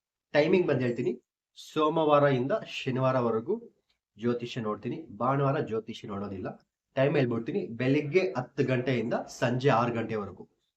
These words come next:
ಸೋಮವಾರದಿಂದ ಶನಿವಾರ ಬೆಳಿಗ್ಗೆ ಹತ್ತು ಗಂಟೆಯಿಂದ ಸಂಜೆ ಆರು ಗಂಟೆವರೆಗೂ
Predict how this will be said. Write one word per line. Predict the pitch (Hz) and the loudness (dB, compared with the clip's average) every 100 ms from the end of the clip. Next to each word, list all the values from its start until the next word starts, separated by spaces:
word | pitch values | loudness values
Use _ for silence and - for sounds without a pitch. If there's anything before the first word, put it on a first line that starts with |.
| _ _ _ _ _ _ | _ _ _ _ _ _
ಸೋಮವಾರದಿಂದ | - 131 139 143 139 131 127 | -4 2 4 6 6 4 2
ಶನಿವಾರ | 139 113 107 104 185 - _ _ - | 0 -2 -2 -2 -4 -6 _ _ -10
ಬೆಳಿಗ್ಗೆ | 110 123 143 147 | -4 0 2 2
ಹತ್ತು | 120 - | 0 -2
ಗಂಟೆಯಿಂದ | 123 120 120 117 113 | -2 -2 -2 -2 -2
ಸಂಜೆ | 202 190 123 117 123 | -4 -6 -4 -2 0
ಆರು | 107 117 | 0 -2
ಗಂಟೆವರೆಗೂ | 110 110 104 110 120 | -4 -4 -6 -6 -10